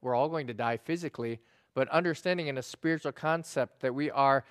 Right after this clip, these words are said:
physical and spiritual beings. We could say, "When we die, we will not exist."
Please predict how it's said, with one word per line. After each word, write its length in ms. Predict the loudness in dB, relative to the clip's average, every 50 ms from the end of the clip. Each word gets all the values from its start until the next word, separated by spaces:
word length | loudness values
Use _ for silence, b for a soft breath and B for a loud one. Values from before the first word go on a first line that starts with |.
| b b
physical 420 | -2 0 0 0 0 -2 -4 -2
and 180 | -2 -4 -6 -6
spiritual 520 | -12 -8 -2 0 0 0 -2 -4 -8 -8 -8 -8 -8
beings. 540 | -8 -10 -10 _ _ _ -20 -20 -20 -20 _ _ _ _ _ _ _ _ _ _ _ _ _ _ _ _ _ _ 0
We 80 | 2
could 140 | 2 2 -2
say, 280 | 0 2 4 4 4 4
"When 160 | 4 2 2
we 80 | 2 6
die, 260 | 8 10 10 10 8
we 160 | 8 6 2
will 120 | 2 2
not 200 | 2 2 2 2
exist." 560 | 2 0 -2 -2 -2 -2 -2 -4 -16 -20 -20